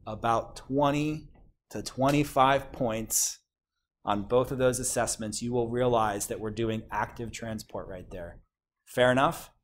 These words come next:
Okay. Now, we've established a high concentration inside. I also taught you about passive transport.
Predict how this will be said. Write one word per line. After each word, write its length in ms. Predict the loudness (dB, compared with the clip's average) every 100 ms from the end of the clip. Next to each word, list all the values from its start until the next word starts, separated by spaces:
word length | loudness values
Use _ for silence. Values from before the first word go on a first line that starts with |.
| _ _ _ _ _ _ -20 -18 -16 -6
Okay. 300 | 0 0 0 -14 -20 _ _ _ _ _ _ _ _ 0
Now, 460 | 6 6 6 -2 -12 -20 _
we've 160 | -2 0
established 720 | 2 2 6 8 8 4 2
a 80 | 2
high 360 | 4 6 8 6
concentration 1000 | 2 0 0 -4 0 2 4 2 0 -2
inside. 680 | 0 0 0 0 -2 -6 -12 -20 _ _ _ _ _ _ _ _
I 140 | -4 0 8
also 420 | 8 10 6 4
taught 340 | 6 4 6
you 120 | 2
about 300 | 4 2 2
passive 500 | 2 6 6 6 -2
transport. 720 | -2 -4 -6 -8 -8 -8 -8